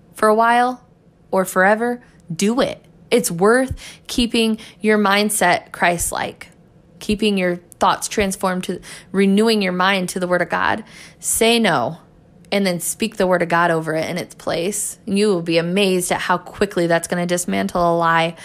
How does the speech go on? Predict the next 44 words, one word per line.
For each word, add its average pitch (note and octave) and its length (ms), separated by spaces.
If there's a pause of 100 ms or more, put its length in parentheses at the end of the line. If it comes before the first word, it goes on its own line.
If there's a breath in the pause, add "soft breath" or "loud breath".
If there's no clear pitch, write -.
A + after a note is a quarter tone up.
(240 loud breath)
that F#3 100
the - 120
enemy A3 360
is F3 100
trying F3 440 (280 loud breath)
to G3+ 140
erect E3+ 320
in D#3+ 80
your B2+ 120
heart. - 360 (1300)
He A#3+ 120
would G3 120
love F3+ 380
for - 140
you F#3 340 (320 loud breath)
to G3+ 140
have F#3+ 180
your G#3+ 120
heart G3 400
so G3 280
filled B3 380
with G3+ 180
lies F#3 480
so F3+ 100
that F3+ 80
you A3+ 320 (1800 loud breath)
are G3 140
living A#3+ 720 (1000)
from A3+ 300
that G#3+ 180
place. C4 420
We A3 80
know G#3+ 100
the G3+ 60
Bible A3+ 240
says B3+ 220
to G3 100
guard G3+ 300
your B3 80
heart A3 220
above G3 260
all A3 160
else F#3+ 200
because F#3+ 280